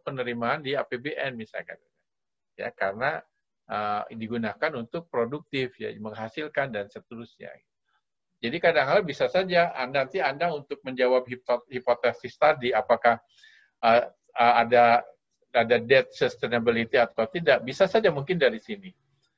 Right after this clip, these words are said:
Tapi ketika Anda katakanlah, ya, tidak harus persis juga ya,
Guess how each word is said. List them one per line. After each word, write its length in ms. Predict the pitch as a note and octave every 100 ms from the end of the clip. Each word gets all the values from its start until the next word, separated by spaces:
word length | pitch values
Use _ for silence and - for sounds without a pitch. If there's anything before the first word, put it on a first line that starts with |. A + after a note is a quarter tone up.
| _ _ _
Tapi 480 | - G#3+ - F3 E3
ketika 400 | E3+ - E3 D#3+ D3+
Anda 240 | D#3+ E3
katakanlah, 720 | D3+ C#3+ D3 C#3+ C#3+ C#3+ C3+ A2+ _ _ _
ya, 240 | A#2 D3+ _ _ _ _ _ _ -
tidak 240 | E3 G#3
harus 240 | A3 A3
persis 400 | - A#3 - A3
juga 400 | - C4+ F3+ E3+
ya, 240 | B2 E3